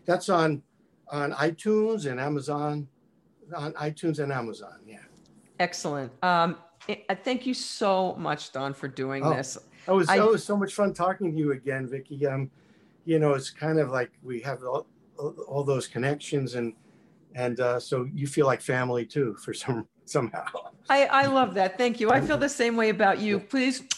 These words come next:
Speaker 2: send love to Morgan. Have a wonderful,
Speaker 1: Sure.
Speaker 2: a wonderful summer, and, uh, I, I can't wait to check out all your projects and to see you soon.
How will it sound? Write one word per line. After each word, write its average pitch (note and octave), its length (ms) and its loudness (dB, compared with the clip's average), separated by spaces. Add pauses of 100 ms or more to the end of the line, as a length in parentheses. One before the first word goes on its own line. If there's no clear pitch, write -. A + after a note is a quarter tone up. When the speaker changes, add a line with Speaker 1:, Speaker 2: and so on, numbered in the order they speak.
(280)
Speaker 2:
send C4+ 360 6
love C#4 200 6
to C#4+ 100 -2
Morgan. A#3 540 4
Have A3+ 220 2
a A3 40 2
wonderful, G#3+ 960 0
Speaker 1:
Sure. - 400 -20 (120)
Speaker 2:
a A3 60 0
wonderful A#3 540 0
summer, A3 640 2
and, F3 320 0 (100)
uh, E3+ 400 2
I, F3 380 0
I F#3+ 80 2
can't G#3+ 300 -2
wait G#3+ 160 0
to G#3 60 -6
check G#3+ 260 -6
out F3+ 180 2
all F#3 160 4
your F3+ 140 -2
projects E3+ 520 -2
and D#3 80 -10
to D#3 80 -10
see F3+ 200 -8
you D#3 120 -6
soon. B2+ 420 -8